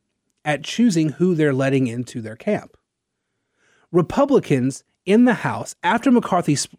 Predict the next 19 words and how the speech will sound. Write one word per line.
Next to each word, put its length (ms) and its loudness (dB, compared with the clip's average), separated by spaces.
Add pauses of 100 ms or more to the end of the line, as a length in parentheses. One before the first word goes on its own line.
explained 580 0
away 260 4
the 120 6
le-, 420 -2
the 120 0
leaked 300 2
audio. 280 0
Now 140 -2
remember, 460 4 (1500)
the 140 2
New 140 8
York 240 4
Times 360 -2
published 640 -2
audio 380 2
from 160 -6
a 60 -6
January 680 2
tenth 500 -4